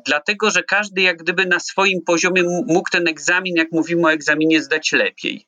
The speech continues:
To znaczy, wydaje mi się, że,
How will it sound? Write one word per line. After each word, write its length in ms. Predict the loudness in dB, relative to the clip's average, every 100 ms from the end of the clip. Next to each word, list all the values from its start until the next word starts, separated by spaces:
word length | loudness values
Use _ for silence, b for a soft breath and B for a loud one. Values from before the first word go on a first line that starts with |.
| _ B B B B -4
To 100 | 0
znaczy, 600 | 2 0 2 2 2 0 -2
wydaje 480 | -2 0 0 -2
mi 140 | -2 -2
się, 260 | 2 2
że, 460 | 2 2 2 2